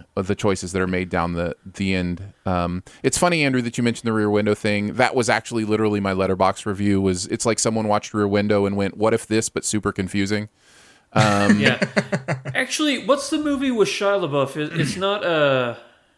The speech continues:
Speaker 1: uh,
Speaker 2: where he's
Speaker 1: yeah, Disturbia.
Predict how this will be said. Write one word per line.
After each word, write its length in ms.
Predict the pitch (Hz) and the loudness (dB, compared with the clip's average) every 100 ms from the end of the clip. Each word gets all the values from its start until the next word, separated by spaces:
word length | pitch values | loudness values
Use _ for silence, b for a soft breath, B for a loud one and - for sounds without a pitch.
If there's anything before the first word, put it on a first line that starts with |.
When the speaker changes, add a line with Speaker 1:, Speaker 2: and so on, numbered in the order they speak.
| B - - - | B -20 -10 2
Speaker 1:
uh, 440 | 117 117 117 113 | 6 6 6 2
Speaker 2:
where 160 | 120 165 | 0 -2
he's 480 | 147 175 175 - - - | -2 -2 -4 -6 -14 -8
Speaker 1:
yeah, 320 | 233 127 202 - 127 - | 2 4 4 -2 -12 -4
Disturbia. 640 | 123 - 170 120 87 | -2 0 0 0 -2